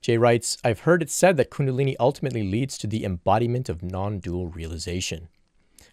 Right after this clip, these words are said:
awakening to a reality where there is no separation or self in some sense.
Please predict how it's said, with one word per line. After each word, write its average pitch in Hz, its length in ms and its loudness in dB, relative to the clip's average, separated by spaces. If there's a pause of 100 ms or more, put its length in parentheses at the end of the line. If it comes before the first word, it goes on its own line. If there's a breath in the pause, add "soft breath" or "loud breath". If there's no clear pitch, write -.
(120)
awakening 117 500 0
to 131 140 -2
a 104 60 2
reality 98 500 2
where 98 160 0
there 87 180 -2
is 90 200 -6
no 98 200 -2
separation 104 760 -4
or 104 180 -6
self - 720 -4 (240)
in 87 220 -6
some 85 260 -8
sense. - 580 -6